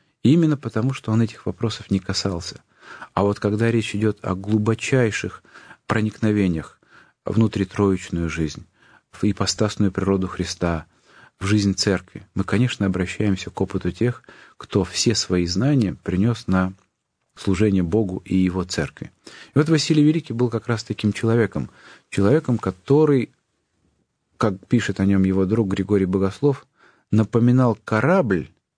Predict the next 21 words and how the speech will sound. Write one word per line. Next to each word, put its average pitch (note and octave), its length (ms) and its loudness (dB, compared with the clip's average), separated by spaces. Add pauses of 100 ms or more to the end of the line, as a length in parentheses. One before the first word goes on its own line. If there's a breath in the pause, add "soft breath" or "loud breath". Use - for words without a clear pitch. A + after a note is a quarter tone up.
(380)
до G#2 220 2
предела A#2 720 2 (460)
перегруженный A#2 1080 2
знаниями, G2+ 760 2 (140)
так A#2+ 180 -2
что - 200 -2
едва G#2 300 2
возможно G2 480 -2
плыть. E2 400 -6 (800 soft breath)
При G#2 180 4
этом D#3+ 280 2
он C#3 180 4
не C3+ 80 4
гнушался B2+ 540 0
языческими G#2+ 540 0
знаниями. F2 520 0
У - 60 0
него G#2 120 4
даже G2 260 0
есть A2 380 -2 (420 loud breath)
поучение G2+ 760 0